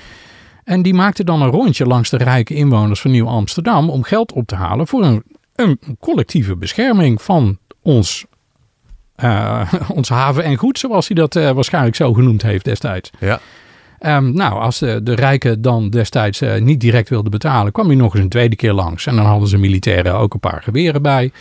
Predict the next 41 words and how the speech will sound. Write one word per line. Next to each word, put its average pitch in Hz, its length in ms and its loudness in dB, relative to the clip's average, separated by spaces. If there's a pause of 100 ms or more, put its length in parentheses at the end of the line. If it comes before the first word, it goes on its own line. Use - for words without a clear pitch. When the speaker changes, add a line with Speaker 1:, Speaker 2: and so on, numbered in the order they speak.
(180)
Speaker 2:
wou 104 140 -6
Speaker 1:
En 120 40 -6
dan 123 120 0
Speaker 2:
zeggen, 131 260 0
bleef 120 220 0
het 123 80 -6
bij 123 140 -2
een 123 80 -2
beleefd 123 320 0
verzoek? 139 400 -2
Of, - 200 -6
eh? 143 380 0 (160)
Speaker 1:
Nou, 240 280 0
je 165 120 2
kon 180 240 0
van 131 100 0
alles 135 260 0
geven. 117 360 0
Je 170 80 0
kon 135 200 -2
geld 123 280 -2
geven, 117 340 0
maar 107 180 0
ook, 98 340 -2
ook, 107 220 0
eh, 98 340 0
hout 120 300 0
of, - 260 -6
eh, 104 200 -2
of 107 100 -4
stenen 156 640 0
doneren, 113 480 2
waardoor 135 280 2
die, 104 280 2
eh, 107 280 -2
die 107 180 0
wal 104 200 4
te 104 120 0
maken 90 340 2
was. 139 320 0 (680)
Ehm, 123 480 2